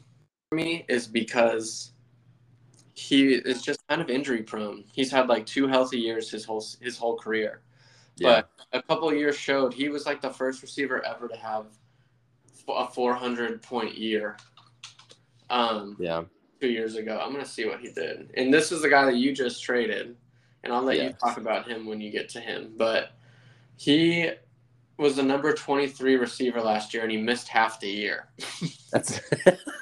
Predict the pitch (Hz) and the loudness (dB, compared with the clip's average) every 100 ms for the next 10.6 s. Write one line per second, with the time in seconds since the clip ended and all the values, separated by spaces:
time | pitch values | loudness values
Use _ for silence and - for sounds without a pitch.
0 | - - - - - - - 143 139 156 | -12 -12 -14 -16 -16 4 8 8 6 2
1 | - 143 _ - 160 156 143 127 120 120 | 4 2 _ -4 0 2 0 0 -4 -4
2 | 117 107 - - - - - 135 123 131 | -8 -8 -12 -18 -18 -10 -2 0 0 0
3 | 131 113 117 143 143 - 151 - - 139 | 0 -2 -2 -6 -6 -8 -10 -12 -12 -12
4 | 131 131 127 117 127 120 120 117 107 104 | -10 -8 -4 -4 -2 -8 -8 -10 -12 -14
5 | 101 104 107 107 - _ - 127 120 120 | -14 -18 -16 -16 -18 _ -10 2 4 4
6 | 120 - 117 113 113 110 110 110 117 117 | 2 -2 -4 -4 -8 -10 -8 -8 -8 -8
7 | 120 _ _ _ - 143 151 - 110 110 | -8 _ _ _ -4 -2 -2 -2 2 4
8 | 117 123 120 123 - - - 117 113 104 | 4 0 -2 -6 -12 -20 -10 -10 -8 -12
9 | 98 - 98 - - - - _ _ _ | -14 -12 -12 -10 -12 -12 -16 _ _ _
10 | - 120 120 139 82 | -4 2 6 6 4